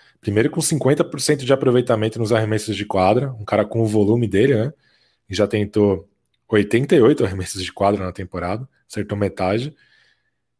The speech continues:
E a relação de quarenta e quatro assistências pra nove turnovers, cara. Nove turnovers em seis jogos. É, realmente é uma temporada de eficiência que eu acredito que seja insustentável,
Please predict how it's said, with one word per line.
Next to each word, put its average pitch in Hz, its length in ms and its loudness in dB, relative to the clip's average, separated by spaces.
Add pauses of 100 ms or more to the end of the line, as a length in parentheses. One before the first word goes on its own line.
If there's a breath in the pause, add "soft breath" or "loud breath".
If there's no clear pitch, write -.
E 175 380 -2
a 110 100 0
relação 147 400 2
de 160 80 -4
quarenta 156 380 2
e - 60 0
quatro 165 300 0
assistências 147 560 -4
pra 208 160 -4
nove 143 420 2
turnovers, 117 580 0
cara. 87 200 -6
Nove 135 300 -2
turnovers 120 540 0
em 113 60 -8
seis 127 300 0
jogos. 101 640 0 (640)
É, 90 560 -6
realmente 120 640 -2
é - 20 -14
uma 107 140 -2
temporada 110 640 2 (400)
de 110 160 0
eficiência 117 640 0 (220)
que - 80 -2
eu 123 60 6
acredito 123 360 0
que - 80 -8
seja 117 220 0
insustentável, 113 960 0